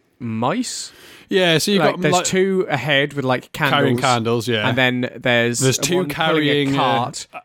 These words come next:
Speaker 2: yeah.
Speaker 1: uh,
Speaker 2: With
Speaker 1: with
Speaker 2: a
Speaker 1: a
Speaker 2: cat
Speaker 1: cat
Speaker 2: on
Speaker 1: in
Speaker 2: it.
Speaker 1: it,
Speaker 2: Yeah.
Speaker 1: like, tied up, and then behind them, uh, with, like, an executioner's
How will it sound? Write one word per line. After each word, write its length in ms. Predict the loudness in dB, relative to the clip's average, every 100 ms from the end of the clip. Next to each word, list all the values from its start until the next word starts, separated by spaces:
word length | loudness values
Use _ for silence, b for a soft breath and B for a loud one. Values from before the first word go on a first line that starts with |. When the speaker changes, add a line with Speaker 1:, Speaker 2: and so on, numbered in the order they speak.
| -2
Speaker 2:
yeah. 300 | 0 0 -4 -12 _
Speaker 1:
uh, 300 | 0 2 2 0
Speaker 2:
With 220 | 0 0
Speaker 1:
with 120 | 0
Speaker 2:
a 40 |
Speaker 1:
a 40 | 0
Speaker 2:
cat 200 | 0 0
Speaker 1:
cat 220 | 0 0
Speaker 2:
on 60 | -4
Speaker 1:
in 100 | -6
Speaker 2:
it. 40 | -6
Speaker 1:
it, 60 | -4
Speaker 2:
Yeah. 140 | -2 0
Speaker 1:
like, 200 | -2 -2
tied 300 | 0 2 2
up, 240 | 0 -2
and 140 | -2 0
then 180 | 0
behind 460 | 0 0 2 2 0
them, 320 | -2 -2 -6 -4
uh, 380 | 0 2 2 -2 -6 -6
with, 240 | -4 -2
like, 240 | -4 -2
an 60 | -4
executioner's 960 | -4 -6 -6 -2 -2 -2 -4 -6 -8